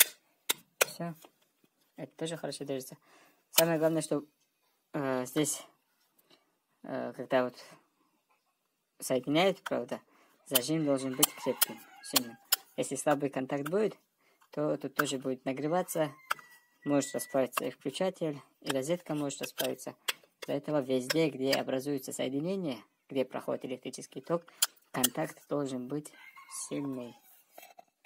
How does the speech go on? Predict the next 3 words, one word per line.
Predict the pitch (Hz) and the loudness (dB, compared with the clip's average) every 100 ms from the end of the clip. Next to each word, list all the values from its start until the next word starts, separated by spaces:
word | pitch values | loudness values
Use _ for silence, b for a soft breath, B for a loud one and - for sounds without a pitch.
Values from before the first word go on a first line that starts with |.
| - _ _ 762 - 960 - | -20 _ _ _ -20 -14 -12
Сильный | 906 - - | -8 -8 -8
контакт. | - 113 - - - - - - - - - _ _ - - _ _ - | -8 -10 -12 -16 -20 -20 -20 -10 -6 -6 -8 _ _ -20 -20 _ _ -10
Вот | 143 | -8